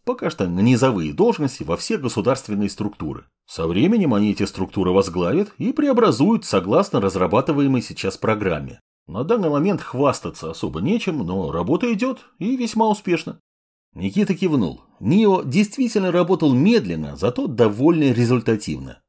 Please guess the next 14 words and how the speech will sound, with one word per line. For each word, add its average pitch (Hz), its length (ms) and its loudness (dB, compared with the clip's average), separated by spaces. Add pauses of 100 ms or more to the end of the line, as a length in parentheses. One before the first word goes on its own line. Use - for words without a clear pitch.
(160)
За 82 200 -6
прошедшие 165 580 2
с - 80 -4
момента 151 420 2
завершения 135 680 2
войны 127 380 4
падения 120 560 2
двенадцать 98 580 -2
лет 196 280 -2 (100)
он 165 220 2
многого 107 500 2
достиг. 101 560 -4 (240)
Империя 170 560 2
Кроухал-хан 139 1040 2